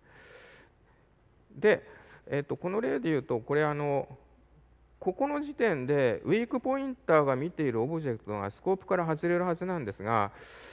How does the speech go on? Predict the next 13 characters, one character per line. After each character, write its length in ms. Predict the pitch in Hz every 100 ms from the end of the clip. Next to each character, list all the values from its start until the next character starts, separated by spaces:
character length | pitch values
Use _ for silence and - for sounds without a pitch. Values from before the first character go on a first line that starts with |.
| -
え 600 | - 120 120 117 113 92 - - - - _ - - - _ - _ -
ー、 40 |
そ 120 | 135
の 140 | 190 240
際 280 | 269 240 117
に、 140 | 104 69 - -
あ 120 | 123
の、 100 | 120
そ 140 | -
の 100 | 196
よ 100 | 247
う 40 | 269
な、 380 | 143 120 98